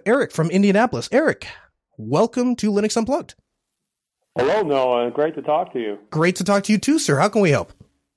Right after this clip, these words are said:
Speaker 2: So I'm, I'm a fellow podcaster myself, uh, and I wanna start,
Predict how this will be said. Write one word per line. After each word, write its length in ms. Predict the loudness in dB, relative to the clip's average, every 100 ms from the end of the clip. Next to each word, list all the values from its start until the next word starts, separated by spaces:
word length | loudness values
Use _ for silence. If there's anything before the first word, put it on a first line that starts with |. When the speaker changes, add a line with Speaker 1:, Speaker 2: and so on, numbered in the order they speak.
| _ _ _ _ _ _
Speaker 2:
So 280 | 0 2 2
I'm, 520 | 2 2 2 -2 -4 0
I'm 160 | 0
a 80 | 0
fellow 320 | 2 2 2
podcaster 680 | 2 0 0 0 -2 -2 -4
myself, 680 | -4 -6 -2 2 2 0 -6 0
uh, 300 | 2 2 0
and 260 | -4 -8
I 120 | -4 -2
wanna 360 | 0 -2 -4 -2
start, 360 | -2 -2 -6